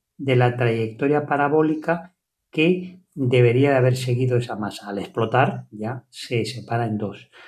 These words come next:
Una me dice que tiene masa M y la otra que tiene masa dos M. La de dos M es la que tenemos que calcular en dónde está. Lo primero que voy a calcular es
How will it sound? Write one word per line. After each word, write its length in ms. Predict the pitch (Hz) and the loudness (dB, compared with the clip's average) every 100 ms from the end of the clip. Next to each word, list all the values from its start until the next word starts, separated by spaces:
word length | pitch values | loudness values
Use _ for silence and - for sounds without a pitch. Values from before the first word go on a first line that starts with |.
| - _ _ _ | -20 _ _ _
Una 240 | - 165 180 | 0 4 6
me 100 | 156 | 6
dice 360 | 190 131 131 123 | 6 4 0 -2
que 80 | |
tiene 280 | 104 156 135 | 0 2 2
masa 380 | 123 127 131 139 | 2 0 0 0
M 440 | 165 160 196 208 _ _ - - _ | 0 2 2 0 _ _ -20 -20 _
y 80 | 139 | 0
la 180 | 139 | 2
otra 240 | 147 156 147 | 2 2 0
que 100 | 135 | 0
tiene 260 | 139 139 | 2 2
masa 480 | 135 147 - 160 - | 2 0 -2 -4 -4
dos 480 | 127 120 131 123 - | -2 0 2 0 -2
M. 320 | 104 101 - _ 117 | -8 -10 -16 _ -10
La 160 | 113 | -8
de 100 | 107 | -4
dos 280 | 120 127 - | -2 -2 -2
M 160 | 143 151 | -2 -2
es 80 | |
la 120 | 127 - | -2 -4
que 100 | 107 | -6
tenemos 480 | 104 110 123 123 | -6 -4 -4 -4
que 300 | - 143 - - - _ _ | -4 -4 -4 -16 -20 _ _
calcular 680 | - 120 120 120 123 139 135 | 0 0 0 0 2 0 -2
en 200 | 113 113 | -2 -2
dónde 500 | 117 123 143 - 101 | 0 0 -2 -6 -10
está. 440 | - - - _ _ _ - - - - | -10 -16 -16 _ _ _ -20 -20 -20 -4
Lo 140 | 123 | -2
primero 380 | 120 131 180 190 | 2 4 6 4
que 100 | 185 | 4
voy 80 | 175 | 2
a 100 | 175 | 2
calcular 480 | 160 151 156 156 160 | -2 0 2 2 2
es 340 | 185 185 | 0 -2